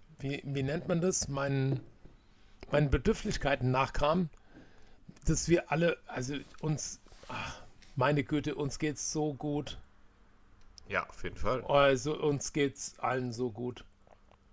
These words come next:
Speaker 1: Das ist so toll. Heute ist Freitag. Heute ist Freitag. Also ich muss auch völlig unverschämt oder total beschämt, je nachdem, sagen, dass, also heute ist, äh, das Wochenende beginnt.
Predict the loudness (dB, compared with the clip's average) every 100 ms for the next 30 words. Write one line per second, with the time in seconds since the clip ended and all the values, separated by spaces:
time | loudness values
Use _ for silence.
0 | -20 -18 -10 -6 -2 -2 -2 0 4 6
1 | 8 8 6 2 6 10 10 10 8 8
2 | 0 -14 -14 -8 -8 -8 2 4 6 4
3 | 6 10 10 12 12 12 10 2 -2 -2
4 | -6 -10 0 6 12 12 12 6 -2 -2
5 | 6 10 12 12 10 10 6 -8 4 6
6 | 8 4 2 0 2 2 6 8 8 8
7 | 6 8 10 8 2 4 6 8 12 12
8 | 12 8 8 6 6 6 6 4 2 2
9 | -2 -14 -20 -20 -12 4 10 10 8 4
10 | 2 0 -8 -14 -20 -20 -20 -20 -20 0
11 | 2 4 4 4 4 0 -4 -4 -4 -4
12 | -8 -14 -20 0 0 4 8 8 8 6
13 | 6 8 4 4 4 4 0